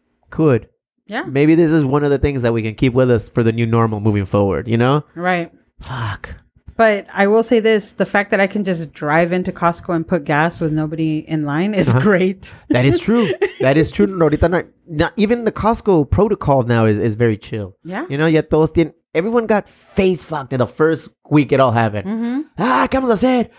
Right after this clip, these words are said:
Speaker 1: Ah, necesito
Speaker 2: Yeah.
Speaker 1: pinche, ah," you know, and, like, now it's like, "All right, cool."
Speaker 2: Yeah.
Speaker 1: We, we have new measures. We have
Speaker 2: Mm-hmm.
Speaker 1: new this. We have new that. You gotta adjust.
Speaker 2: Yeah.
Speaker 1: You know, you gotta adjust. You know, 'cause it, with or without you,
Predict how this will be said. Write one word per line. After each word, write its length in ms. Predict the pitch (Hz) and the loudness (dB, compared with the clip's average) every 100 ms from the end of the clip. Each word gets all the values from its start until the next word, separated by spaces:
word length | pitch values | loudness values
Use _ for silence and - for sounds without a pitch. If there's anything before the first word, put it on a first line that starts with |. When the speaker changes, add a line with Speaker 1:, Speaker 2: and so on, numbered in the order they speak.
| _ | _
Speaker 1:
Ah, 520 | - 247 247 247 233 214 | -2 2 2 4 2 2
necesito 300 | 214 214 233 | 0 2 0
Speaker 2:
Yeah. 60 | |
Speaker 1:
pinche, 480 | 233 226 226 226 202 - - | 0 0 4 4 4 0 -4
ah," 380 | - 233 233 214 | 2 4 4 4
you 140 | 156 147 | 2 2
know, 120 | 165 | 2
and, 120 | 151 | 2
like, 240 | 120 110 - - | 0 -2 -4 -6
now 260 | 117 135 | -2 -2
it's 80 | 131 | -2
like, 120 | 110 | -2
"All 60 | 123 | -2
right, 160 | 107 - | -2 -6
cool." 240 | 113 117 _ _ | -14 -14 _ _
Speaker 2:
Yeah. 200 | 185 240 _ | -8 -8 _
Speaker 1:
We, 120 | 117 | -8
we 160 | 127 120 | 0 2
have 340 | 110 107 95 | 4 2 -2
new 580 | 107 95 98 104 110 117 | -10 -8 -4 0 2 2
measures. 680 | 110 107 107 135 135 139 113 | 2 2 2 0 0 0 0
We 120 | 104 | 0
have 120 | 104 | 2
Speaker 2:
Mm-hmm. 100 | 120 | 2
Speaker 1:
new 160 | 120 101 | 0 0
this. 480 | 107 135 143 139 127 | 2 4 4 4 2
We 100 | 113 | 0
have 140 | 101 | 0
new 120 | 101 101 | -2 -2
that. 220 | 113 127 - - _ | 0 0 -2 -18 _
You 80 | - | -6
gotta 200 | 151 247 | -2 0
adjust. 600 | 214 117 120 277 - - _ | 0 0 -2 -2 -12 -20 _
Speaker 2:
Yeah. 140 | 185 | -4
Speaker 1:
You 40 | - | -2
know, 40 | |
you 160 | 156 160 | 0 0
gotta 260 | 139 160 175 | 2 2 0
adjust. 460 | 135 139 104 - _ _ _ | 0 0 0 -6 _ _ _
You 80 | - | -2
know, 140 | 143 | -2
'cause 180 | 151 123 | 2 2
it, 160 | 120 147 | 2 2
with 240 | 139 202 | 2 4
or 100 | 214 | 2
without 280 | 202 190 220 | 2 4 2
you, 240 | 220 214 | 2 0